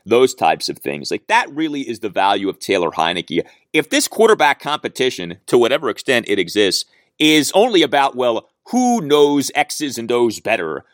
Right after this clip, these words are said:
or who operates a practice better? I mean, Ryan Fitzpatrick is gonna win hands down. Ryan Fitzpatrick is going into his seventeenth season.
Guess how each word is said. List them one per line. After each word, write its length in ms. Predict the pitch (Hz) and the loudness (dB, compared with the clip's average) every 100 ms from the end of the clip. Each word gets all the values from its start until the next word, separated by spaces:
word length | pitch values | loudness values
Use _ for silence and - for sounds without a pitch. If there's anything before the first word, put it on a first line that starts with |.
| - | -2
or 220 | 123 131 | 2 4
who 200 | 180 208 | 4 2
operates 580 | 147 160 160 135 127 - | 2 0 0 -4 -4 -6
a 60 | - | -8
practice 520 | - 117 - 104 - | -2 -2 -2 -8 -4
better? 320 | 113 117 107 | 0 0 0
I 40 | |
mean, 140 | 151 147 | -4 -6
Ryan 240 | 185 254 | -2 -2
Fitzpatrick 600 | - - - 147 - 123 | -2 -6 -6 -6 -4 -8
is 100 | 104 | -4
gonna 160 | 127 127 | -2 0
win 140 | 117 | 0
hands 300 | 107 117 139 | 0 -2 -2
down. 240 | 113 131 110 | 0 -2 0
Ryan 200 | 139 240 | 0 0
Fitzpatrick 540 | - - 127 131 139 117 | -4 -4 -2 -2 -2 -2
is 120 | - | 2
going 160 | 123 127 | 2 4
into 120 | 110 | 4
his 140 | 95 | 2
seventeenth 640 | - 165 165 151 - 156 - | 2 0 0 -2 -4 -4 -2
season. 460 | - 151 143 135 | 2 2 2 0